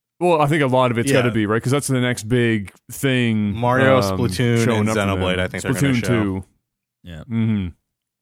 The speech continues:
Speaker 1: Uh, I wanna see, uh, I'll, I'll talk about Nintendo afterwards. Uh,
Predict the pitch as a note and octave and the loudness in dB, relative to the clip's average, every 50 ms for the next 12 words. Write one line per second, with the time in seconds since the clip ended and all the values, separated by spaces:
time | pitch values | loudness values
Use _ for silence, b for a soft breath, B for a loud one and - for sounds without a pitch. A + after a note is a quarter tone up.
0 | _ _ _ _ - - - - A#2+ A#2 - - C#3 D#3+ F#3 G#3 A3+ A3+ F#3+ - | _ _ _ _ -20 -10 -6 -2 -2 -2 0 0 -2 0 0 0 -2 -2 -2 -2
1 | G3 F#3 E3+ E3 D#3+ D#3+ - A#2+ C3+ C3 C3 B2+ B2+ B2 B2 A2+ - C3+ C3+ C3 | -2 -2 -2 -2 -4 -4 -4 -4 -2 -2 0 0 -2 -2 -2 -2 -2 -2 0 0
2 | C#3+ C#3 C3+ - D3+ D3+ C3 C3+ C#3 B2+ B2 A#2 B2 A#2+ A#2 A2+ A2+ A#2 A2+ - | 0 0 0 0 -2 -2 -2 -2 -2 -2 -2 -2 -2 -2 -2 0 -2 -2 -2 -2
3 | A2 G#2 G2+ G2 G2 F#2 F#2 - - - | -2 -2 -2 -2 -4 -6 -10 -12 -12 -12